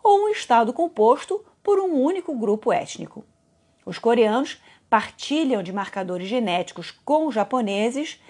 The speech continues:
mas depois as etnias bifurcaram. A língua e o alfabeto coreano também são únicos, sem semelhança com o chinês ou o japonês, embora ela tenha sofrido influências de ambas.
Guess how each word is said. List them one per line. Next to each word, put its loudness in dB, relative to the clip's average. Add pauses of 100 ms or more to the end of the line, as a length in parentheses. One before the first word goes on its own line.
(260)
mas 0
depois 0 (200)
as 0
etnias -2
bifurcaram. -6 (680)
A 0
língua 0
e -4
o 4
alfabeto -2
coreano -2
também 0
são -2
únicos, -2
sem -4
semelhança -2
com -6
o -8
chinês -2
ou 2
o -4
japonês, -4 (480)
embora 4
ela 2
tenha -4
sofrido -4
influências -4
de -8
ambas. -10